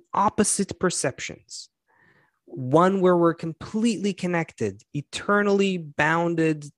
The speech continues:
together by the upper light, feeling as one created being, a single consciousness, and one where we are completely shattered to the very tiniest little bits of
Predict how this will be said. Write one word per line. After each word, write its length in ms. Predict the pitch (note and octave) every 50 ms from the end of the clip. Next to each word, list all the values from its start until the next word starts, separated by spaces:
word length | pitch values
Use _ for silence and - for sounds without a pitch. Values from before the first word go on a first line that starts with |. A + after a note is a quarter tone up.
| _
together 580 | - D3+ C#3 C3+ C#3+ C#3+ C#3 C#3 C#3 C3+ C3+ C3+
by 260 | C3 C3 - C3 C3
the 200 | B2+ C3 B2+ C3+
upper 200 | C#3 - - C#3
light, 440 | B2+ A2+ A2+ A2 A2 G#2+ G#2 - - _ _ - - - _ _ _ _ _ _ - _ _
feeling 420 | - F#3 F3+ F3+ F3+ F3 E3+ E3+ D3
as 200 | - D3 C3 C3
one 340 | B2 A#2+ B2 C#3+ D3 D#3 D3+
created 600 | - - - D3+ D3 C#3+ C#3 C#3 C3+ C3 B2+ A#2
being, 300 | A#2 A2+ A#2 A2+ A2+ A2+
a 60 | A2+
single 380 | - - - D#3+ D#3+ D#3+ D#3 D3
consciousness, 640 | - - C#3 B2 A2+ - G#2+ G#2+ - - G#2+ - -
and 280 | - D3 C#3+ C#3+ C#3 C#3+
one 300 | D#3+ F#3 G3+ G#3+ A3 G#3
where 200 | F#3+ F#3+ F3+ E3+
we 180 | D#3+ E3 D#3+ C#3+
are 160 | C#3+ D3 C#3+
completely 1160 | - - C#3+ B2+ - - - - - G#3 A3+ A#3+ B3+ C4+ C4 - - E3+ D#3+ D3+ C#3 C3 C3+ - _ - _ _
shattered 680 | - - - - A3+ G#3 G3 G#3 F3 D#3+ C#3+ C3 A#2+
to 200 | - - - D3+
the 120 | C#3+ D3
very 640 | C#3 C3+ C3+ C#3 E3 F3+ F#3+ G3+ G3+ G3+ G3 F#3 - _ _
tiniest 760 | - - - G3 G3+ G3+ G3 F#3+ F#3 F3+ F3 E3 - - -
little 560 | E3+ F3 F3+ F#3 F#3+ G3 G3+ F#3 F3+ E3+ D3+ - _
bits 300 | D#3+ E3 E3 E3 - -
of 120 | D#3 C#3+